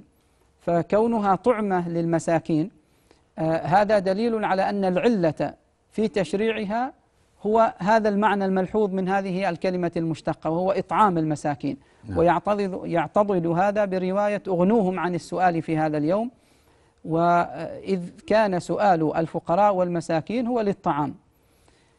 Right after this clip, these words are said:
Speaker 1: آه، هذه هي مجمل الأدلة التي يعول عليها، عليها ال-، جمهور العلماء الذين يرون عدم جواز إخراج القيمة بدل الطعام.
Speaker 2: نعم.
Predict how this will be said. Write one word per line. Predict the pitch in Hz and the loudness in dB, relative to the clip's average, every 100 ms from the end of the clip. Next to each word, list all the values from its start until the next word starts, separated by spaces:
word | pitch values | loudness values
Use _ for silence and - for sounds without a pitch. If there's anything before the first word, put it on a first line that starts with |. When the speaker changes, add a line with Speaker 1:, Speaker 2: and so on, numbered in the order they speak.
| _ _ | _ _
Speaker 1:
آه، | 185 165 160 156 156 156 _ _ _ _ - | -6 -2 0 -2 -4 -10 _ _ _ _ -4
هذه | 175 254 254 | 4 4 4
هي | 240 240 | 0 2
مجمل | 214 240 220 226 | 2 0 0 -2
الأدلة | 190 185 220 220 220 | 0 -2 -2 0 0
التي | 208 202 214 | 0 -2 -2
يعول | 196 208 214 185 | 0 0 0 -2
عليها، | 160 185 220 226 233 - - | 0 0 2 2 2 -4 -12
عليها | 165 165 202 185 196 202 165 | -4 -2 0 0 0 0 -4
ال-، | 170 - - - - - | -8 -10 -14 -18 -20 -14
جمهور | 165 175 170 208 208 | -4 -2 0 0 0
العلماء | 170 156 165 165 208 247 _ _ _ - | -2 0 0 0 -2 -2 _ _ _ -6
الذين | 170 180 190 208 | -2 0 -2 -2
يرون | 180 170 202 208 | 0 2 2 0
عدم | 185 185 202 214 208 - | 0 0 0 -2 -6 -10
جواز | 151 175 180 196 196 196 _ _ _ _ - | -2 0 2 2 0 -2 _ _ _ _ -8
إخراج | 165 - 180 196 185 185 | -6 -2 2 4 2 -2
القيمة | 170 165 214 180 180 180 | -4 -2 -2 -2 -2 -4
بدل | 185 180 180 175 170 | -2 -2 0 -2 -2
الطعام. | 156 170 147 143 - _ _ _ - | -2 0 2 0 -4 _ _ _ -10
Speaker 2:
نعم. | 98 | -10